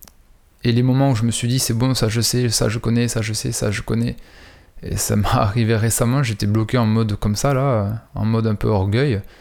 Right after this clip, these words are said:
Ça arrive, hein, c'est, on est humain. Mais au moins, ça permet de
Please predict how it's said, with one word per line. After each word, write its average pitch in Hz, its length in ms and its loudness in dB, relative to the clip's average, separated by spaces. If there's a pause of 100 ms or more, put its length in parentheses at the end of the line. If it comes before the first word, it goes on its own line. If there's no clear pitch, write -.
(540)
Ça 110 240 0
arrive, 110 300 2
hein, 113 80 0
c'est, 101 260 -2
on 101 120 2
est 104 80 2
humain. 107 380 2 (760)
Mais 110 120 0
au 104 60 2
moins, 120 220 2
ça 107 240 0
permet 120 440 0
de 113 760 -4